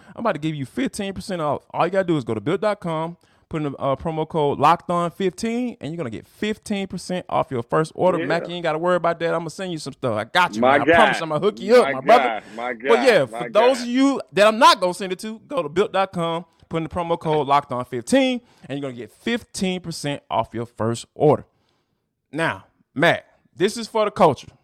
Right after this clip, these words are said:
Speaker 1: It is the intersection between sports, entertainment, and the culture, sometimes whatever the hell we wanna talk about,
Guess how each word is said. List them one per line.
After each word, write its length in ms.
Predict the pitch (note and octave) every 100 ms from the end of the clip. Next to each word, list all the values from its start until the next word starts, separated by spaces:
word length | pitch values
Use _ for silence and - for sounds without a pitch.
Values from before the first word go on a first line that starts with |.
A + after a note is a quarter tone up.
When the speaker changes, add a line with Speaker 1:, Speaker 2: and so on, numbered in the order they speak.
| _ -
Speaker 1:
It 80 | C#3
is 80 | D#3+
the 100 | D3
intersection 460 | F3 F#3+ G3 F3+
between 340 | E3+ - D3+ B2+
sports, 520 | - F#3 G#3 - - -
entertainment, 560 | A#2+ A2 E3+ F3 E3+
and 80 | C#3
the 40 |
culture, 240 | C3 F#3 E3
sometimes 440 | F#3 F3 E3+ D#3+
whatever 260 | D3+ D3+ A2
the 80 | F#2+
hell 400 | A2 D3+ D#3+ D#3
we 60 |
wanna 180 | D3 D3
talk 200 | D#3+ C#3+
about, 260 | A2+ G#2+